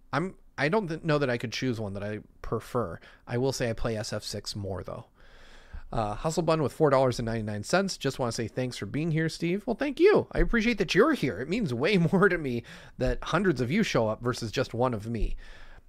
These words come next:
Uh, and then Leo Flo with five dollars. "You did a great job, and this show was a lot of fun." Well, thank you. I appreciate that. I had a lot of fun, too. So,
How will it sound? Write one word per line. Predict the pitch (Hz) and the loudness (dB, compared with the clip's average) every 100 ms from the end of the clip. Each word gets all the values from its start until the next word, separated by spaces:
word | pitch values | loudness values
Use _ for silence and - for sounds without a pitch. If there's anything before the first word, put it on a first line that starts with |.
| - | -8
Uh, | - 117 113 | -2 0 0
and | 117 | 0
then | 131 117 | -2 -2
Leo | 147 139 | 2 4
Flo | 127 147 135 | 4 4 2
with | 110 | 2
five | 139 127 | 2 2
dollars. | 113 127 190 214 - - | 4 4 4 0 -4 -6
"You | 131 | -2
did | 143 | -2
a | 110 | -2
great | - 190 247 | 2 2 2
job, | 151 160 170 - | 2 4 4 2
and | 143 | -2
this | 175 | -2
show | - 151 | 0 0
was | 180 | 0
a | 240 | 0
lot | 139 165 | 0 -2
of | |
fun." | - 415 359 165 | -2 0 2 2
Well, | 196 | 2
thank | 196 320 294 | 2 -2 0
you. | 226 147 104 | 0 2 2
I | 123 | 2
appreciate | 160 175 190 143 123 | 2 0 0 0 0
that. | 98 | -2
I | 117 147 | 0 0
had | 113 113 | -2 -2
a | |
lot | 107 107 | -2 -2
of | 113 | -4
fun, | - 110 113 | -4 -2 2
too. | - 113 - - - - - - - | 2 0 -6 -12 -16 -16 -16 -18 -10
So, | - 135 113 104 104 | 2 4 4 2 -2